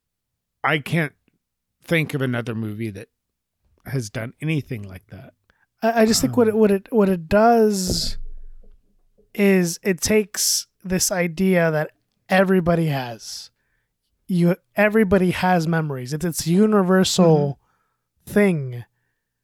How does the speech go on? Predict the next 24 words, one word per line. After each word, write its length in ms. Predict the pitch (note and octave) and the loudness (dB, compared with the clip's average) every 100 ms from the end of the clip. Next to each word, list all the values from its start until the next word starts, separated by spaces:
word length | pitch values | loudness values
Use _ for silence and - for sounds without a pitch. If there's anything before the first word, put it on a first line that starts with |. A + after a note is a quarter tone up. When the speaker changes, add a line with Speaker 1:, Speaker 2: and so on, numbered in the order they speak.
| _ | _
Speaker 2:
that, 220 | E3 E3 | -2 -2
that 120 | D#3+ D#3 | -2 -2
you 180 | D#3 | -2
share. 360 | D#3 - A3 G#3+ | 0 2 2 4
You, 220 | E3 E3 | 2 -2
you 300 | F#3 F3+ F#3 | -2 0 2
all 260 | F3 F#3+ F#3+ | 4 4 4
have 280 | F3+ F3+ D#3+ | 4 2 2
memories. 720 | F3+ G3 F#3 E3+ D#3 C#3+ C3+ | 0 0 0 -2 -2 -4 -6
Everybody 460 | E3+ E3+ F#3 F3 F3+ | -4 0 2 2 2
has 200 | E3+ D#3+ | 2 0
emotions. 1080 | D#3+ D#3+ F#3 F#3 - D#3+ D3+ D3+ C3+ - - _ _ _ _ _ - | 0 2 4 2 0 -2 -2 -4 -4 -6 -10 _ _ _ _ _ 0
Everybody 300 | G3+ G3 F#3+ | 2 2 2
has 220 | F#3 D#3+ | 2 0
lost 440 | E3 G3+ A3+ - | 2 2 2 0
memories. 920 | E3 D3 C#3 B2+ A#2 A#2 A2 - - - _ _ _ _ _ _ _ _ _ _ - | -2 -2 -2 -4 -8 -10 -10 -10 -10 -16 _ _ _ _ _ _ _ _ _ _ -2
And 360 | F#3 F#3 F3 D3+ | 2 2 0 0
to, 720 | - F#3+ F3 F3 E3+ E3 E3+ - | 2 4 4 4 4 2 0 -4
to 100 | F3+ | -6
take 320 | - A3 A3+ | 0 0 2
something 420 | - A3 G#3+ G#3 | 0 0 0 0
that 160 | F3 D#3 - - | -2 -4 -8 0
everybody 680 | G#3 A3 A3+ F3+ G3+ G3 | 2 4 2 4 4 2
can, 500 | F3+ F#3+ E3+ D#3+ D3 | 0 -2 -2 -2 -6